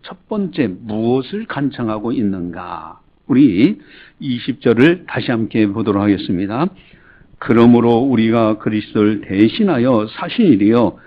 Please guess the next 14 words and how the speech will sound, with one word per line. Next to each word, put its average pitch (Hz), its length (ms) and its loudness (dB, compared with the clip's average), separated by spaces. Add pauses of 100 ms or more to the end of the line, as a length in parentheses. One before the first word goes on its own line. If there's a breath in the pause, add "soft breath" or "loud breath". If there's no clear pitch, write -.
(200 loud breath)
하나님이 123 520 4
우리를 117 520 2
통하여 113 460 0
너희를 107 460 0
권면하신 135 920 2
것 120 180 -2
같이 104 580 0 (320 loud breath)
그리스도를 127 800 0
대신하여 113 720 -4
간청하노니 117 1500 0 (280 loud breath)
너희는 110 480 2
하나님과 104 840 -2 (340)
화목하라." 92 1120 -8
아멘. - 420 -16